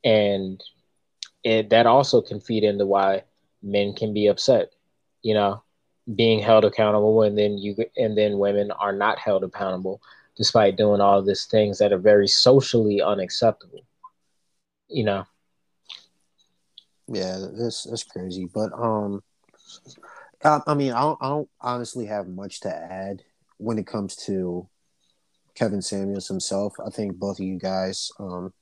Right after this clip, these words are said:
Speaker 2: highlighted the, uh, content he puts out and how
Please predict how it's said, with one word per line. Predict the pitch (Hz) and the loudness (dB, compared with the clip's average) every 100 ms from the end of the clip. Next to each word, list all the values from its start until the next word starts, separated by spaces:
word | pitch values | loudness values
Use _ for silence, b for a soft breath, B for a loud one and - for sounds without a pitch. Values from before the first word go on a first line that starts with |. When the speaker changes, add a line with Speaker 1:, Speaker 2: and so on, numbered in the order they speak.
| - - | -20 -8
Speaker 2:
highlighted | - 101 101 98 95 92 - _ _ _ _ _ _ _ _ _ _ | -2 0 0 -4 -4 -6 -10 _ _ _ _ _ _ _ _ _ _
the, | - | -2
uh, | 104 92 95 90 87 | 0 0 -4 -4 -6
content | - 107 - 107 101 | -4 -4 -2 -6 -8
he | - _ - 101 | -20 _ -8 -6
puts | - | -2
out | 95 92 92 - | 0 0 -2 -8
and | 101 90 90 | -12 -10 -4
how | 110 92 90 90 | -2 -2 -4 -8